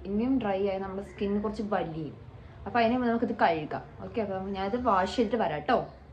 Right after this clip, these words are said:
അപ്പൊ ഇത് ഞാൻ വാഷ് ഒക്കെ ചെയ്ത് വന്നിട്ടുണ്ട്. അപ്പൊ വാഷ് ചെയ്യുമ്പോ എപ്പോഴും ഒരു കാര്യം പറയാൻ മറന്നുപോയത്, നമ്മളിപ്പോഴും ഫേസ് വാഷ് ചെയ്യുമ്പോ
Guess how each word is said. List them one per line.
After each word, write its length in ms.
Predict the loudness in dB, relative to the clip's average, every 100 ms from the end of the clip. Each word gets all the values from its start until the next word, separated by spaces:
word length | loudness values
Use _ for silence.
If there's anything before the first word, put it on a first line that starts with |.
| -20 -20 -20 -20 -20 -14 4
അപ്പൊ 120 | 6 6
ഇത് 100 | 2 4
ഞാൻ 100 | 6 8
വാഷ് 220 | 8 6 0
ഒക്കെ 80 | 2
ചെയ്ത് 120 | 4
വന്നിട്ടുണ്ട്. 300 | 6 4 4 4
അപ്പൊ 100 | 6 4
വാഷ് 180 | 4
ചെയ്യുമ്പോ 220 | 2 2 6
എപ്പോഴും 140 | 6
ഒരു 80 | 8 8
കാര്യം 180 | 8 4
പറയാൻ 140 | 2 2
മറന്നുപോയത്, 340 | 0 -2 0 2
നമ്മളിപ്പോഴും 340 | 2 0 0 4
ഫേസ് 240 | 2 4 4
വാഷ് 260 | 6 4 0
ചെയ്യുമ്പോ 280 | -4 2 4